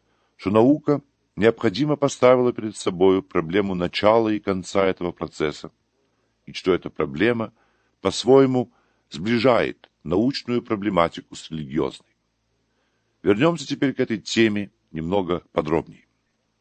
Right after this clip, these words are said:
Ученые высчитывают в наши дни возраст Земли,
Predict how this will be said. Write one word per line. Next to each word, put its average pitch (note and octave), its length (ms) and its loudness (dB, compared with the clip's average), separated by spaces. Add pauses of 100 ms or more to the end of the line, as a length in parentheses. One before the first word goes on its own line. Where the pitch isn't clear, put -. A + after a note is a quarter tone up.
(680)
Ученые E3+ 520 2
высчитывают C3+ 760 0
в - 20 -12
наши B2 320 0
дни F#2 380 -6 (220)
возраст B2 500 2
Земли, F2 500 -6